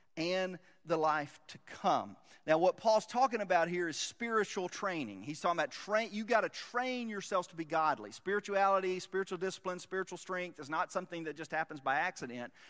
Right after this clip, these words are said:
You have to work at it. And so the way most of us work at it is we join a gym called the church, and the church gives us accountability, and it gives us coaching, and it gives us strength training. We get to kinda train our spiritual muscles together, if you will.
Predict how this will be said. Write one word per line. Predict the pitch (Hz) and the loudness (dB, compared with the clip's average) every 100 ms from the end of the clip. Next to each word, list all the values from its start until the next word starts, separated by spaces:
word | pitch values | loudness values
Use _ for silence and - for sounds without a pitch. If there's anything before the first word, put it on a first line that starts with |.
| - - | -20 -10
You | 160 | -6
have | 151 143 143 - - | -4 0 -2 -2 -8
to | 131 | -8
work | 131 196 196 | -2 -2 0
at | 127 104 | -4 -8
it. | - 139 | -12 -12
And | 143 | -4
so | 175 | -2
the | 160 | 0
way | 160 196 | 4 4
most | 202 196 233 226 | 4 2 2 0
of | 196 | 0
us | 180 - | 0 2
work | 220 247 | 4 4
at | 170 147 151 | 4 0 0
it | |
is | 165 180 | -4 -6
we | 175 | -8
join | 165 180 185 | -6 -2 -2
a | 180 | -4
gym | 143 180 185 | -4 -2 -2
called | - 180 151 | 2 2 2
the | |
church, | - 262 220 202 - - - - - - - | 0 2 4 2 -2 -14 -14 -20 -20 -12 -4
and | 185 | -2
the | 175 | 2
church | 196 214 - | 4 4 2
gives | 202 180 | 0 4
us | 185 175 | 4 2
accountability, | 185 190 180 202 220 208 208 | -2 0 2 2 2 0 -2
and | 180 | -2
it | 156 | -2
gives | 175 160 | -2 -2
us | 160 | -4
coaching, | - 220 - 202 190 | 2 2 2 -4 -4
and | 156 | -6
it | 160 | -6
gives | 160 | -6
us | 165 | -8
strength | - 208 214 - | -6 -4 -4 -6
training. | - 127 110 117 | -8 -6 -6 -6
We | 160 | -4
get | 165 | -4
to | - | -4
kinda | 170 151 127 | -2 -2 -2
train | - - 214 196 185 | -6 -2 0 0 -2
our | 180 160 151 | 0 0 0
spiritual | - 208 190 170 170 156 151 | -2 0 0 0 -2 -2 -2
muscles | 175 - 131 - | -2 -2 -6 -10
together, | 127 123 101 80 - - - - - | -4 -4 -4 -8 -14 -20 -20 -10 -2
if | 160 147 | -2 0
you | 147 | 0
will. | 143 120 | 2 2